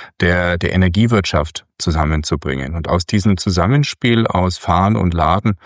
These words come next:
entsteht ja ein neues eigenes Ökosystem mit ganz vielen neuen Playern im Markt und neuen Geschäftsmodellen. Und das zu orchestrieren oder als Marktforscher zu begleiten, ist, ist eine tolle, aufregende Sache. Das ist wirklich was Neues.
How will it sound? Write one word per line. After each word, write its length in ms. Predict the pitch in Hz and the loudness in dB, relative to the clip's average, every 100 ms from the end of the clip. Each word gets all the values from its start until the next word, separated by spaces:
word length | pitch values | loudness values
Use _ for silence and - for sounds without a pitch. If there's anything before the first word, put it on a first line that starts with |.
| - - - | -18 -18 -4
entsteht 560 | 92 87 - 95 92 85 | -2 0 0 0 0 -2
ja 240 | 87 95 | 0 2
ein 100 | 92 | 2
neues 380 | 85 92 101 - | 2 2 0 -2
eigenes 460 | 85 104 - 92 - | -2 -2 -2 -2 -2
Ökosystem 720 | 101 - 104 101 - 95 95 | -2 -2 -2 -2 0 2 2
mit 120 | 87 | 2
ganz 220 | 85 98 | 0 -2
vielen 340 | - 95 92 90 | 0 2 4 4
neuen 280 | 85 87 90 | 2 2 0
Playern 400 | - 80 101 104 | -2 -2 0 0
im 160 | 92 | 2
Markt 340 | 87 87 95 98 | 2 2 -2 -2
und 120 | 90 | 0
neuen 260 | 90 85 | 0 0
Geschäftsmodellen. 960 | 90 90 98 - - 95 85 82 85 85 - - - - | -2 -2 -4 -2 -2 0 0 0 0 0 -4 -18 -18 -12
Und 220 | - 87 90 | -4 -2 0
das 200 | 92 - | -2 -4
zu 120 | - | -4
orchestrieren 580 | 87 90 - - 101 95 | -2 -2 -4 -2 0 2
oder 200 | 78 - | 0 -2
als 180 | 80 | -2
Marktforscher 540 | 82 85 - 90 87 87 | -2 -2 -2 -2 0 -2
zu 140 | 90 | 0
begleiten, 580 | 87 78 73 90 - 78 | 0 0 0 0 0 0
ist, 300 | 82 78 - | 0 -4 -4
ist 140 | 90 | -2
eine 100 | 85 | -2
tolle, 280 | 80 82 82 | -2 -2 0
aufregende 460 | - - 82 80 80 | -2 -2 -2 0 -2
Sache. 280 | 80 78 69 | -4 -6 -6
Das 160 | 87 85 | -4 -4
ist 140 | - | -2
wirklich 260 | 90 90 - | -2 -2 -2
was 160 | 73 | -4
Neues. 360 | - - - | -6 -6 -10